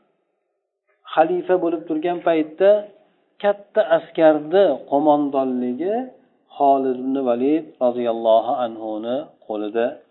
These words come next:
bo'lib turgan edi. Xolid ibn Valid, demak, butun islom askarlarini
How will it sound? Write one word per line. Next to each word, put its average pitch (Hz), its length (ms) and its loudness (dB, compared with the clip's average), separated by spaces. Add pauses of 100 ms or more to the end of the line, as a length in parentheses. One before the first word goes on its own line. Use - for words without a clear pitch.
(320)
bo'lib 127 160 -4
turgan 98 340 -14
edi. 92 180 -18 (800)
Xolid 135 240 6
ibn 131 200 -2
Valid, 139 360 2 (300)
demak, 160 400 0
butun 185 360 -2 (400)
islom 175 380 2
askarlarini 131 840 0